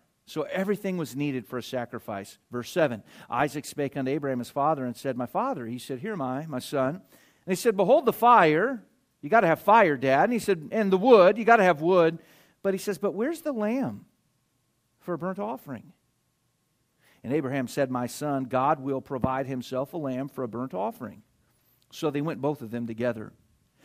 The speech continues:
And they came to the place which God had told them of, and Abraham built an altar there and laid the wood in order and bound Isaac his son and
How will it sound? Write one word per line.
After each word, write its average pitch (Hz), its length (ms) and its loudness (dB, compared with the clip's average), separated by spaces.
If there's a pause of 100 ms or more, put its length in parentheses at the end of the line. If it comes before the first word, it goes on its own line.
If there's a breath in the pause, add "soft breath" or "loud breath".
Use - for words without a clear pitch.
(180 soft breath)
And 196 100 0
they 202 60 6
came 285 260 4
to 320 60 0
the 247 100 2
place 233 420 4
which 214 200 -6
God 233 240 8
had 196 120 0
told 240 260 0
them 175 140 0
of, 165 220 6
and 214 80 0
Abraham 190 400 2
built 190 280 4
an 190 80 0
altar 208 360 2
there 160 260 2
and 170 120 0
laid 180 180 4
the 165 60 -2
wood 175 240 2
in 175 100 0
order 156 400 0
and 135 120 -4
bound 165 340 4
Isaac 165 460 4
his 196 160 -2
son 139 480 -2
and 175 180 -4